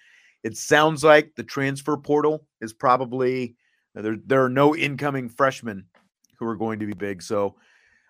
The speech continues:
um, I believe that they're probably going to go out into the transfer portal, just like they did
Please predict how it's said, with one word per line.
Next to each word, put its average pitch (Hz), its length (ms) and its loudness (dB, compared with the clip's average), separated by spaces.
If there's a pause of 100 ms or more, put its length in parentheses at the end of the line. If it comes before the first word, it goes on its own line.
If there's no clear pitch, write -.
um, 104 400 -4
I 123 100 0
believe 120 400 -2
that 123 140 -8
they're 113 100 0
probably 113 480 0
going 113 280 -6
to 104 60 -10
go 110 160 -2
out 107 280 -2
into 107 180 -10
the 92 80 -16
transfer 107 460 -10
portal, 98 320 -8
just 120 260 -8
like 127 220 -2
they 113 100 -4
did 110 500 -4